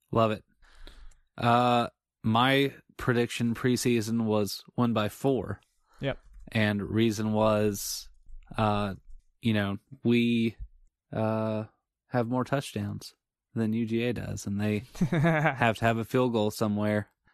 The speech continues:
Speaker 1: And Goggles gets a field goal, but we, uh, score more. So,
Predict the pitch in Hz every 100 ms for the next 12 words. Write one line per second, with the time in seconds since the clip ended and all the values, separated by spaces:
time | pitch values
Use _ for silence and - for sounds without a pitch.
0 | _ - 107 101 117 117 123 117 - -
1 | 131 113 120 - 139 135 113 113 107 104
2 | 104 - _ _ _ - 110 113 113 110
3 | 110 - - 120 113 117 110 98 - -
4 | - 107